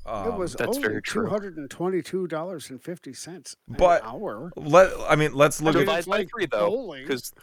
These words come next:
Speaker 3: 'cause three of us played, so divide that number by three. <laughs>
Speaker 2: Yeah.
Speaker 1: Okay,
Speaker 2: Well, no,
Speaker 1: so I'm
Speaker 2: s-,
Speaker 1: gonna
Speaker 2: that's if
Speaker 1: divide
Speaker 2: we're
Speaker 1: that
Speaker 2: all
Speaker 1: by
Speaker 2: starting
Speaker 1: three.
Speaker 2: as scratch. But, like, eh,
Speaker 1: Okay.
Speaker 2: for when I played in the store,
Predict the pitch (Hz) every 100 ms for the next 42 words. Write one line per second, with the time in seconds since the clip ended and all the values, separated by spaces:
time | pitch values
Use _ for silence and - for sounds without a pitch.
0 | _ 151 - - 190 214 196 - - 131
1 | 90 - - 135 131 151 180 165 165 156
2 | 139 127 131 95 107 - - 113 117 -
3 | - - 175 185 175 120 147 156 180 170
4 | - - 156 160 196 208 165 160 139 139
5 | 143 170 - 143 139 135 120 - - 123
6 | 101 87 - - - 135 135 127 117 -
7 | 123 98 151 135 123 123 117 - - 117
8 | 131 131 143 135 123 110 - 160 117 87
9 | 90